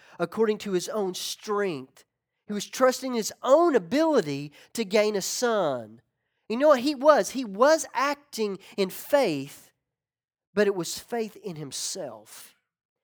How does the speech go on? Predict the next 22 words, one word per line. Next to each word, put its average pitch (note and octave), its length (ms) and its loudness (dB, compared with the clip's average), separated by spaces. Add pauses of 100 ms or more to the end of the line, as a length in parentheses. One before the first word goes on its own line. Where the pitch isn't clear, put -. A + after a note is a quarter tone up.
(140)
And C#3 160 -14
Abraham F3+ 540 -8
was C#3+ 140 -12
trying D3 400 -12
to C#3 120 -16
be C#3 440 -12
his A#2+ 320 -20
own B2 420 -16 (320)
savior. - 720 -14 (1700)
But C#3 80 -14
the D3 80 -10
gospel D3 800 -12 (760)
is C#3+ 140 -16
just F#3+ 260 -14
the C#3+ 160 -14
opposite C#3+ 720 -14
of G2+ 200 -20
that. - 260 -20 (120)
So - 160 -16
let's D#3+ 240 -10
keep - 300 -20
reading B2 460 -10